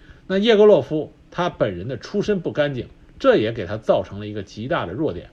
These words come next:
被人攻击。那么第三个原因，这个是后来档案揭秘之后我们看到的，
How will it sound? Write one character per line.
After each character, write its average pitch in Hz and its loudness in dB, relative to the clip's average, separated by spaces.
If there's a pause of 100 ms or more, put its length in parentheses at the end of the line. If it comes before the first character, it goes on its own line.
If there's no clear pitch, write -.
被 113 -6
人 95 -10
攻 107 -10
击。 113 -12 (1400)
那 277 -2
么 285 6
第 269 2
三 311 6
个 247 2
原 135 2
因， 143 -6 (340)
这 240 0
个 202 4
是 170 0
后 180 2
来 135 0
档 117 -6
案 123 -4
揭 202 -2
秘 175 -2
之 175 -4
后 196 0
我 - -16
们 107 -10
看 131 -8
到 87 -8
的， 85 -18